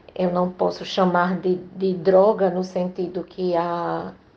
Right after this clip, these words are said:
a sociedade, é, chama uma planta,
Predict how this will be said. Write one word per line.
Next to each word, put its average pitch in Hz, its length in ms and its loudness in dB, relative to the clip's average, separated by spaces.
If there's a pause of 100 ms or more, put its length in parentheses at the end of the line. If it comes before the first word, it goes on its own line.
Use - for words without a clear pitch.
(220)
a 180 220 -4
sociedade, 175 920 0 (1040)
é, 160 220 4
chama 185 680 2 (440)
uma 180 440 0 (180)
planta, 202 560 2